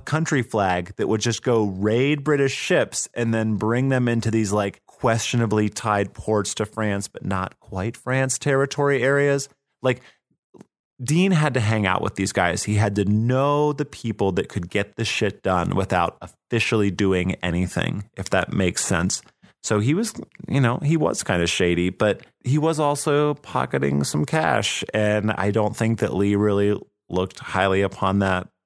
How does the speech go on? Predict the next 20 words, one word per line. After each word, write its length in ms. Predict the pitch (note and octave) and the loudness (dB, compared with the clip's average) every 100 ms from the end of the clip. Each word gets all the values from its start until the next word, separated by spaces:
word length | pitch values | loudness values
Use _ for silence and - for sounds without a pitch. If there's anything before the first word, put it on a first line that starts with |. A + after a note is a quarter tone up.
| - | -6
either. 580 | C#3 D3+ B2 F2+ E2+ F2 _ _ | 0 0 2 2 2 -2 _ _
So 200 | - C#3+ | 0 0
Lee 320 | D3 A3 C4 | 2 0 0
ends 280 | - B2+ A2 | 0 2 2
up 160 | G#2 F#2+ | 0 0
writing 340 | G2 G2 F#2+ | 2 2 0
back 320 | F2 F2 - | 0 -2 -2
to 100 | F#2+ | -4
his 180 | F#2+ F2 | -4 -4
very 380 | F2 G2 G2+ G#2+ | -2 0 0 -2
powerful 600 | - G2+ F#2+ F#2 - F#2 | -2 0 0 0 -2 -4
Virginian 480 | E2+ F2 F#2 F#2 F#2 | -2 -2 -2 -2 -2
family 480 | F#2+ F#2 F#2 F2+ F2+ _ _ | -2 -2 -2 -6 -12 _ _
that 120 | G#2 F#2+ | -8 -8
he 360 | - - C#4 | -8 0 0
thinks 360 | - A2 G2 - | 0 -2 -2 -2
Dean 220 | A2 G#2 | 0 0
is 140 | F#2+ | 0
being 240 | F2+ F#2+ F#2 | 0 0 0
shady. 480 | - A2+ G#2 F#2+ | 0 2 0 -2